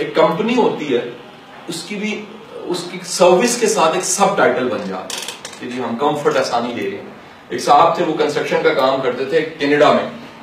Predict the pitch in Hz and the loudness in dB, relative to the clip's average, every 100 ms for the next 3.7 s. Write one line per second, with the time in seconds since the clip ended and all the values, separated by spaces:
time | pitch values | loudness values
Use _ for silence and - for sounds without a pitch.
0 | - 120 170 196 196 170 156 127 120 139 | -12 -8 -2 -2 0 -4 -4 -4 -4 -4
1 | 120 113 - - - - - - - - | -6 -8 -12 -16 -18 -20 -20 -18 -18 -18
2 | - - - - - 135 135 - 127 131 | -20 -20 -20 -20 -16 -8 -8 -4 -4 -2
3 | 120 120 95 - - - | -2 -4 -6 -10 -14 -14